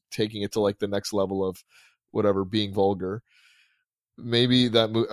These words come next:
I, I, I don't know. I, I'm predicting right now that the movie's gonna be terrible, because if they're putting, like, if they're trying to, like, generate that much buzz marketing-wise,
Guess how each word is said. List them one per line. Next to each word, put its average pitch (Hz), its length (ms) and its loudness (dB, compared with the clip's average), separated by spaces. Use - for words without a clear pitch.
I, 123 100 4
I, - 120 0
I 135 80 6
don't 127 100 4
know. 107 220 2
I, 143 140 6
I'm 156 280 4
predicting 139 360 2
right 107 160 4
now 101 180 2
that 95 100 -6
the 104 60 -4
movie's 101 280 -2
gonna 95 140 -6
be 90 100 -8
terrible, 92 560 -4
because 107 200 -4
if 104 80 -8
they're 127 140 2
putting, 120 300 0
like, 101 180 -2
if - 100 -16
they're 117 200 -2
trying 123 300 2
to, 117 60 4
like, 104 320 4
generate 107 420 2
that 101 160 0
much 101 240 -4
buzz 101 280 2
marketing-wise, 120 800 0